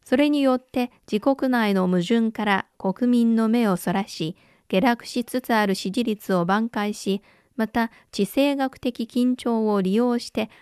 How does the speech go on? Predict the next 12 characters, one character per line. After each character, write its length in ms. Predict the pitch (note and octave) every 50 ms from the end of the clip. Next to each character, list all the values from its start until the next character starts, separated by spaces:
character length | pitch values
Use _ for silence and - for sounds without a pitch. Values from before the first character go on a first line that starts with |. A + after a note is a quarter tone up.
| - _ _
ヨ 160 | G#3 G#3+ A3
ー 20 |
ロ 120 | A3 A3 G#3+
ッ 40 | A3
パ 220 | - - F#3+ F3+
を 140 | F3+ E3 E3
牽 280 | - - G3+ G#3+ A3+
制 280 | C4 - - G#3+ G3+ G#3+
し、 320 | - - - F#3+ F3+ F#3 - _ _ _ _ _
同 280 | G#3+ G3+ B3 C#4 D4 C#4+
時 160 | C#4 C#4+ C4
に 160 | B3+ C4 -